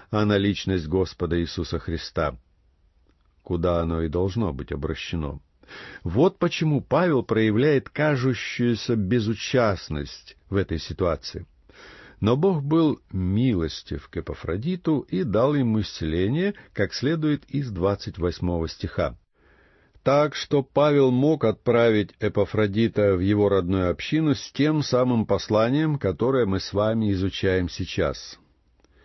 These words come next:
«Посему я скорее послал его, чтобы вы, увидев его снова, возрадовались, и я был менее печален».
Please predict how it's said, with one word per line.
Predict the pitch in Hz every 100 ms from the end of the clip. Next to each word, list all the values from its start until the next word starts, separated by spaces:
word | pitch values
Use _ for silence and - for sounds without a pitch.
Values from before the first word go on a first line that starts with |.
| _ _ _ _ _ _ _ _ _ _
«Посему | 143 143 165 196
я | 202 185 180 185 185
скорее | 170 - 151 151 160 156
послал | - 139 - 131 127 123
его, | 123 120 117
чтобы | 110 - - 147 127 110
вы, | 104 139 151 -
увидев | 120 107 175 170 160
его | - 127 117
снова, | 101 - 180 202 139 104
возрадовались, | 101 139 95 104 120 180 185 131 107 104 90 82 - - - - _ _ _ _ _ -
и |
я | 190 135 135 143
был | 143 139
менее | 110 110 107 107
печален». | - 80 - 80 78 78 82